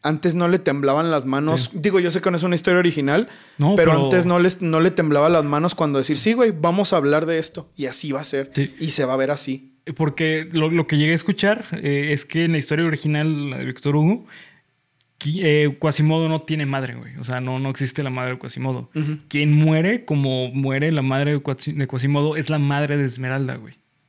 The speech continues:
Speaker 1: Ya.
Speaker 2: Entonces, eh, eso está chingón que Disney se atreviera a decir, "Ok, vamos a respetar esa, ese men-, ese mensaje en la trama, que es la muerte de, del gitano, güey. O sea, una muerte de una gitana.
Speaker 1: Ujú.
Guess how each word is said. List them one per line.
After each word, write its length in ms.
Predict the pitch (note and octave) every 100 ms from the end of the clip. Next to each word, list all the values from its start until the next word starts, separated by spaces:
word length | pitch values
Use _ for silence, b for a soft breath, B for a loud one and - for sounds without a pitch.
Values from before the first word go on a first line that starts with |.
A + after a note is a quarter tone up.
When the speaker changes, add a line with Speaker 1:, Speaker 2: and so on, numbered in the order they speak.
| _
Speaker 1:
Ya. 240 | C#3+ C#3 B B B
Speaker 2:
Entonces, 420 | - C#3+ C3+ D3+ E3
eh, 220 | D3 D3
eso 160 | D#3 C#3+
está 140 | F3+
chingón 400 | - E3 D#3+ E3
que 120 | D#3
Disney 280 | C#3+ C#3+ E3
se 100 | D3
atreviera 720 | C3 C3 C3 C#3+ C#3+ G3+ - b b _
a 120 | C3+
decir, 260 | C3+ B2 D3
"Ok, 160 | C#3+ D3+
vamos 220 | D3 D#3
a 40 | D#3+
respetar 760 | D3+ C3 C3+ - C#3+ D#3 E3 F3 - _ B B _ _
esa, 320 | D#3+ D3 - C#3
ese 240 | E3 D#3+
men-, 280 | F3 C#3 C3+
ese 140 | D3
mensaje 280 | E3+ D3 C#3+
en 80 | E3
la 120 | C3
trama, 460 | - C#3 D#3 G#3 -
que 80 | C3+
es 120 | B2+
la 80 | C3+
muerte 340 | C3+ B2+ D#3+
de, 300 | D#3+ C3 A#2+ C#3
del 320 | C#3 B2+ B2
gitano, 520 | - B2+ - B2+ D3 D#3+
güey. 160 | G3
O 40 | E3
sea, 200 | C3 B2+
una 160 | C3+
muerte 200 | C3+ C3 D3
de 40 |
una 100 | C#3
gitana. 420 | - - C#3 G3 - -
Speaker 1:
Ujú. 260 | D#3+ D#3